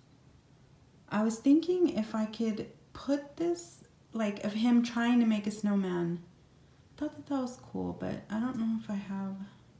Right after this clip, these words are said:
maybe f-, with a marker. I'm not sure I have all that, but I don't know. Let's see how it turns out. And I wanted to add those lights as well, so I hope you guys like this.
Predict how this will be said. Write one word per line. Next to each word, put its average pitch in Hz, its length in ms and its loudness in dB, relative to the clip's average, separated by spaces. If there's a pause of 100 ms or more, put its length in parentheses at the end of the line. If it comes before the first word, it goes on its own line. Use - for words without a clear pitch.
(500)
maybe 220 180 2
f-, - 120 -8
with 175 200 -4
a 175 60 0
marker. 196 420 0
I'm 247 160 2
not 220 180 0
sure 233 220 -2
I 214 80 0
have 208 260 0
all 202 200 -4
that, 196 200 -4
but 196 160 -6 (840)
I 254 40 -4
don't 294 120 -2
know. 202 380 0 (580)
Let's 233 220 -6
see 247 340 -2
how 220 240 -2
it 208 140 -4
turns 220 320 -2
out. 190 360 -4 (960)
And 208 160 0
I 202 60 0
wanted 226 380 2
to - 200 -6
add 196 400 -2 (280)
those 190 280 -6
lights - 500 -8
as 180 200 -10
well, 62 400 -8
so - 400 -12 (1500)
I 214 100 0
hope 254 260 -2
you 254 100 0
guys 220 340 -2
like 196 260 -4
this. 180 480 -8